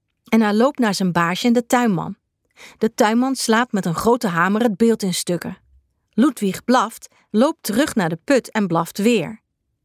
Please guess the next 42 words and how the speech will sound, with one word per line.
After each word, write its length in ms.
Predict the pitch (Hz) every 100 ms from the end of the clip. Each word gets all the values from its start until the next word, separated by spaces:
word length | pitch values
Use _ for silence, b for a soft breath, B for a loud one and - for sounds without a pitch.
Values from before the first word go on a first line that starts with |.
| _
De 120 | _
twee 240 | - 269 262
mannen 300 | 302 320 277
lijken 320 | 269 262 240
hem 180 | 220 -
te 120 | 160
begrijpen 680 | 165 - - 320 208 123 - _ _ _
en 160 | 240 226
lopen 320 | 220 233 233
met 120 | 220
de 80 | 214
hond 300 | 226 233 -
mee. 320 | 185 - - _ _ _ _ B B
Ze 180 | B -
buigen 380 | 165 262 277 233
zich 200 | 202 -
over 260 | 240 226 202
de 100 | 175
rand 420 | 196 302 339 - _ _ _ _ _
en 220 | - 190
zien 320 | 170 254 311 -
in 160 | 220
de 140 | 185 165 -
diepte 400 | 262 - - 180
de 160 | 196
ogen 340 | 233 240 202 185
van 280 | 190 190
Poelie 320 | - 254 196 -
opgloeien. 720 | 262 247 - 202 180 175 190 _ _ _ _ _ _ _ _ -
"Er 100 | 233
is 120 | 220
een 180 | 185 -
kat 180 | 262
omlaag 360 | 233 196 180 165
gekukeld," 560 | 180 - 196 - 156 -
zegt 320 | - 165 -
de 100 | 170
tuinman. 520 | 185 160 165 165 180 _ _ -
"Wat 200 | 233 196
een 100 | 156
stom 400 | - 247 240 151
beest." 520 | 233 196 - -